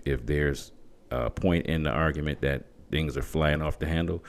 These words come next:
we gotta ask ourselves, are we on the same subject we started with this conflict all about? It's no secret that anger can create issues within relationships. People might become scared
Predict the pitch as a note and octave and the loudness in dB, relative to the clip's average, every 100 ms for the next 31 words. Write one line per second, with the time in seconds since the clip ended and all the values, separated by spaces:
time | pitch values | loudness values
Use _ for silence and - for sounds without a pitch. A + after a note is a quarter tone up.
0 | - - - - D2+ D#2+ D2 D2 D2 - | -16 -16 -8 0 4 6 6 4 2 2
1 | C#2 - C#2+ C2 A#1+ - - - - D#2 | 2 2 0 0 -2 -8 -16 -20 0 6
2 | E2+ F2+ E2+ F#2 F2 D2+ D#2 D2+ C#2 - | 8 8 8 4 4 2 2 2 0 2
3 | E2 D#2 D#2 - D#2+ C2 C2 - D2 - | 2 2 0 4 4 4 -2 -2 -2 2
4 | C#2 C2+ C2 - C2+ D2 D2 - D2+ C2+ | 2 2 0 -4 -4 -2 -2 -2 -2 -2
5 | - - A1 C2 A#1+ G#1+ G1+ - - - | -4 -4 -2 -2 -2 -4 -8 -14 -20 -20
6 | - - - - - - - - - - | -20 -20 -20 -20 -20 -20 -20 -20 -20 -20
7 | - - C#2 - F2 G2 - G#2+ - D2+ | -20 -6 0 2 4 4 4 0 0 0
8 | D#2 - F2 D#2 - D2+ - D#2+ D#2 - | 0 2 2 2 -4 -8 -2 0 2 2
9 | E2+ - D2+ D2 B1+ C2+ D#2+ D2 D2 C#2+ | -2 0 -4 -4 -4 -2 -2 -2 -2 -2
10 | - A1 - A1 - - E2 D2+ D2+ D2 | -4 -10 -10 -6 4 8 8 6 -2 -4
11 | C#2 - C2+ B1 - F2 D2+ G1+ | -6 -8 -10 -10 -2 0 0 -2